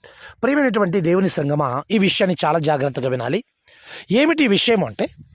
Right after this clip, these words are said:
రాజు పెళ్లి చేస్తున్నాడు తన కుమారునికి. రాజు తన కుమారునికి పెళ్లి చేస్తున్నాడు. ఆ కుమారుని వివాహంలో, కుమారుని వివాహంలో అనేక మంది భోజనాలకు వచ్చారు.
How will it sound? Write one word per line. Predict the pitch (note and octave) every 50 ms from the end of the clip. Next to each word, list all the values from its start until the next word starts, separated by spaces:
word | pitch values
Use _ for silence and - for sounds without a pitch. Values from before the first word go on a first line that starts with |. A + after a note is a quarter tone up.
| - - - - - -
రాజు | - G3 G#3 G3 G#3+ C#4 D#4+ C#4 D#4+ D4 B3 B3 C4+ G#3 -
పెళ్లి | G3 G#3+ A3+
చేస్తున్నాడు | F#3+ G#3+ G3+ - - G3+ F3 E3+ E3 F#3
తన | F#3 - F3+
కుమారునికి. | - D#3+ D3+ D3+ D3 C3 A#2+ G#2+ - - - _ _ _ _ _ _ _ _ _ _ _ _ _ _ _ _ _ _ _ _ _ _ _ - -
రాజు | D3+ D#3 D#3 D#3+ D3 D#3+ C4 E4+ D#4+ _ _ _ _ _ - - - - - - - A#3+
తన | B3+
కుమారునికి | C4+ F3+ - G#3+ A#3 B3+ C#4+ D4 C#4 B3+
పెళ్లి | G#3+ D3 G#3+ G#3+ A#3+ F#3+ -
చేస్తున్నాడు. | F#3+ D3+ - - D3 D3 C#3+ C3+ A#2+ F#2+ - _ _ _ _ _ _ _ - - - - - -
ఆ | G#3 B3+
కుమారుని | - - A3+ A3+ A3 B3+ C#4+ D#4 D#4+ D#4 D#4+ A#3+ -
వివాహంలో, | - E3 F3 F3 F3 B3+ C4+ G3+ - F#3 F3 F#3+ F#3+ C#3+ C3 D#3 F#3 _ _ _ _ _ _ _ - C3 -
కుమారుని | F3+ F#3 F#3+ G#3+ A#3+ A#3 G#3+
వివాహంలో | F3+ E3+ D#3+ F3 F#3 E3+ C3+ C#3+ C3+ C3+ E3+ D#3+ B2+ C3 F3+ A3 - _ _ - - - - - - - - - -
అనేక | G3+ G#3 G3 G#3 A#3 C#4 C#4 - C#4
మంది | B3+ A#3+ A3 G#3 G#3+ G3+ E3+ F3
భోజనాలకు | E3+ D3+ D#3 G3 G#3+ G3+ A3 G#3+ F#3 C#3 D#3+
వచ్చారు. | D3+ - - - B2+ B2 E3